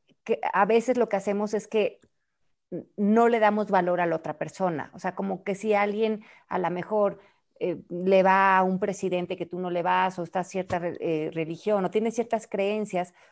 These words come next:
muchas veces devaluamos a la otra persona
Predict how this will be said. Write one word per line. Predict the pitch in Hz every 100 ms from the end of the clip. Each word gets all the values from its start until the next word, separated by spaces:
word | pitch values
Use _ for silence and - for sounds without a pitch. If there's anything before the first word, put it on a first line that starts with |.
| _
muchas | 220 254 262 269
veces | 214 220 226 - _ _ _ _ _ _ _ _ _ _
devaluamos | 180 202 196 190 214 226 247 254 233
a |
la | 196 196
otra | 196 190
persona | 190 - 196 180 160 185